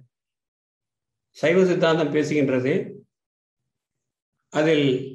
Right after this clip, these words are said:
பிரத்யட்சம் என்பது காட்சி அளவை என்றும், அனுமானம் என்ற அளவிலே அது கருதல் அளவையாக, தமிழிலே கருதல் அளவை, அனுமானம் என்பது வடமொழி,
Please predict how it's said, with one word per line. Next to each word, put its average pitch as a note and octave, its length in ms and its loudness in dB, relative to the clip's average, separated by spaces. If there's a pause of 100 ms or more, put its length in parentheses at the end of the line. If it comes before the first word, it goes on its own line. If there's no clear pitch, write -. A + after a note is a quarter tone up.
(280)
பிரத்யட்சம் G#3+ 600 0
என்பது E3 760 -2
காட்சி E3 420 -6
அளவை D3+ 320 0
என்றும், C#3 640 -4 (720)
அனுமானம் A3+ 580 -2
என்ற F#3 280 -2
அளவிலே F3+ 440 -6
அது D3 640 -8
கருதல் F#3+ 480 -4
அளவையாக, D#3 600 -4
தமிழிலே D#3+ 480 -6
கருதல் D#3+ 420 -8
அளவை, C#3 500 -8
அனுமானம் F3+ 460 -4
என்பது D3 300 -6
வடமொழி, B2+ 680 -8